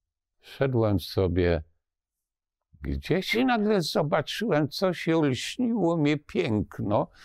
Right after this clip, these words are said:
nagle tego, potem to mija,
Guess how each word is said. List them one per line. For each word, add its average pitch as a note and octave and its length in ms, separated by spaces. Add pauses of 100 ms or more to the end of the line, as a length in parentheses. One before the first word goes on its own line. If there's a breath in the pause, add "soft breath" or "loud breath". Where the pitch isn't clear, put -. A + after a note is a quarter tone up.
(220 loud breath)
nagle C#3 480
tego, - 360
potem C#4 440
to A3 200
mija, D#3+ 540